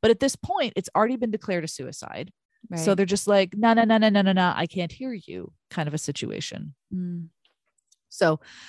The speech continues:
Speaker 1: when we talk about the possibility of Kurt being murdered, the most logical question is, who would wanna do that? Journalists have been circling this question for years. And the answer that they seem to collectively have come up with is Courtney Love. And here's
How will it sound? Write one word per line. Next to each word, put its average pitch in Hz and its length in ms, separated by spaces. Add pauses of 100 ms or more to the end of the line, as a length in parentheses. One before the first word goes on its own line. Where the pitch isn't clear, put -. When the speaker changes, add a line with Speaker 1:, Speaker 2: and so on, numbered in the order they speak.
(180)
Speaker 1:
when 226 120
we 240 80
talk 294 260
about 294 180
the 285 60
possibility 190 580
of 170 100
Kurt 160 240
being 165 180
murdered, 151 380 (300)
the 175 60
most 175 240
logical 208 400
question 147 440
is, 147 260 (300)
who - 180
would 165 140
wanna 147 220
do - 180
that? - 280 (960)
Journalists 156 420
have 151 120
been 156 140
circling 156 420
this 151 100
question - 380
for 151 140
years. - 480 (560)
And 160 300
the 151 360 (300)
answer 175 280
that 156 200
they 151 160
seem 160 240
to 160 80
collectively 156 800
have 143 220
come 196 180
up 330 140
with 214 180
is 208 100
Courtney 165 320
Love. 143 220
And 147 80
here's 147 280